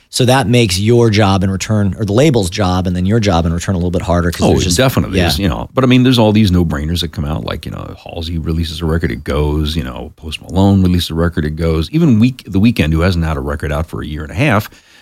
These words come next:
Speaker 2: he just, you know, Republic did a great job. They blew it out and, you know, got a lot of, you know, Harry Styles, Columbia just did a terrific job putting Harry Styles' brand new one up there. This new song, Adore Me, it had a hundred and eighty ads in one week.
Speaker 1: Amazing.
Speaker 2: It's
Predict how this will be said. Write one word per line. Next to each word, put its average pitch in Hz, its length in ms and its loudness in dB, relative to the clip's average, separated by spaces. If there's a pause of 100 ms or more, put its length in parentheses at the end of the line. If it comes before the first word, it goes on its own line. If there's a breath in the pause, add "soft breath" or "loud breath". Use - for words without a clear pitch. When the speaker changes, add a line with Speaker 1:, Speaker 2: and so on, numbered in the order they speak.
Speaker 2:
he 143 80 0
just, 110 280 2
you 95 60 0
know, 60 280 -4 (280)
Republic - 360 -6
did - 100 -12
a - 40 -10
great 65 180 -8
job. 73 240 -4
They 71 80 0
blew 69 320 -4
it 67 40 -2
out - 280 -2
and, 151 260 -2
you 156 80 0
know, 139 140 -2
got 131 160 -2
a - 20 -2
lot 139 180 0
of, 139 140 -2
you 139 80 0
know, 120 160 -2 (440 soft breath)
Harry 120 260 2
Styles, 123 480 0
Columbia 95 480 2
just 87 200 -2
did 90 140 0
a 82 80 0
terrific 92 840 0
job 73 300 -4
putting 82 200 -4
Harry 76 220 -2
Styles' 67 380 -4
brand 71 280 -8
new 73 80 -6
one 69 140 -8
up 64 160 -12
there. 57 160 -8 (180)
This 78 180 -20
new 78 120 -6
song, 78 260 -8
Adore 76 320 -6
Me, 62 100 -6
it 62 60 -14
had 69 160 -12
a - 40 -12
hundred - 280 -14
and 69 140 -18 (320)
eighty 76 380 -2
ads 73 400 -10
in 67 140 -12
one 67 260 -10
week. 69 380 -12
Speaker 1:
Amazing. 85 400 -4
Speaker 2:
It's - 80 -12